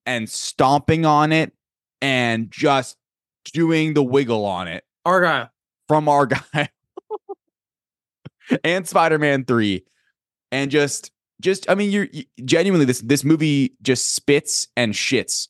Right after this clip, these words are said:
Speaker 1: on Spider-Man. And that,
Speaker 2: Yeah.
Speaker 1: and it, and if the movie doesn't understand that it does that, it's just more lost than I could ever even imagine.
Speaker 2: By the logic of this movie, Peter Parker never becomes Spider-Man 'cause he has to get bit by one of those spiders
Speaker 1: Yeah.
Speaker 2: specifically.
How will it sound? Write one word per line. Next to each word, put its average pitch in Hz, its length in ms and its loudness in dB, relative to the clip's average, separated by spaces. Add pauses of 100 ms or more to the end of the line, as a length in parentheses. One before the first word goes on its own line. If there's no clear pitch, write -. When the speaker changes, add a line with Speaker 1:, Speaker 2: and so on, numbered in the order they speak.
Speaker 1:
on 104 480 0
Spider-Man. 78 760 -4 (140)
And 110 320 0
that, 127 380 0 (320)
Speaker 2:
Yeah. 147 60 4
Speaker 1:
and 139 80 4
it, 127 340 2
and 135 100 2
if 131 140 0
the 131 80 -2
movie 156 280 2
doesn't 175 200 -2
understand 120 720 -2
that 110 100 -2
it - 160 -8
does 110 300 -4
that, 139 340 0 (1120)
it's 135 200 -2
just 123 200 -6
more 123 220 6
lost 107 380 2
than 104 100 -2
I 101 60 -2
could 101 140 -2
ever 98 140 0
even 90 200 -4
imagine. 64 460 -10 (240)
Speaker 2:
By 165 120 0
the 170 120 2
logic 214 400 -2
of 170 100 -4
this 165 200 -2
movie, 214 300 2
Peter 175 220 0
Parker 175 300 -2
never 151 320 -2
becomes 139 280 -4
Spider-Man 208 460 -2
'cause 143 140 -14
he 147 60 -6
has 151 160 -2
to - 40 -18
get - 140 -2
bit 156 140 -2
by 139 120 2
one 143 200 2
of 135 60 -2
those 147 240 0
spiders 143 420 -2
Speaker 1:
Yeah. 180 160 4
Speaker 2:
specifically. - 320 -6